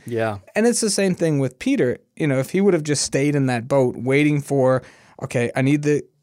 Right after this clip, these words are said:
Speaker 2: get the ability to walk on water 'cause Jesus just asked me to walk on water, so now I need to get the faith and the feelings and the emotions, and, okay, I'm ready to walk on water,"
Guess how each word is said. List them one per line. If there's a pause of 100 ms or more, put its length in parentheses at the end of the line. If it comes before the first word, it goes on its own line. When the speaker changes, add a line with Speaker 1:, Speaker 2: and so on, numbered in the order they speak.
(180)
Speaker 2:
get
the
ability
to
walk
on
water
'cause
Jesus
just
asked
me
to
walk
on
water,
so
now
I
need
to (420)
get
the (220)
faith
and
the
feelings
and
the (300)
emotions,
and,
okay,
I'm
ready
to
walk
on
water,"